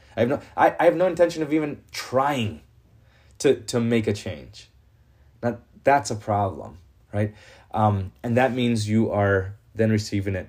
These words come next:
in an unworthy way. Uh, I, I wanna make this point, and there's a danger here, but I wanna be clear.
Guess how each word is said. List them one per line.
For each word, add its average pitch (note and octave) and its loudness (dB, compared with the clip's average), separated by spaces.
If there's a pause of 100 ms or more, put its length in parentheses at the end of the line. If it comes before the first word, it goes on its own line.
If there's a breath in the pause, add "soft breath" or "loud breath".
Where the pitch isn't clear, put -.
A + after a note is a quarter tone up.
in F#2+ -6
an F#2 -8 (300)
unworthy F#2+ -2
way. D#2+ -8 (1300 loud breath)
Uh, G#2+ 2
I, C3+ 4
I C3+ 8
wanna F3+ 6 (300)
make C3+ 0
this C#3 0
point, G#2 -2 (100)
and G#2+ 2
there's A#2 6
a A2+ 0
danger A2+ 2
here, G#2 2
but G#2 -2
I G#2 6
wanna A2+ 2
be G2+ 0
clear. G2 -2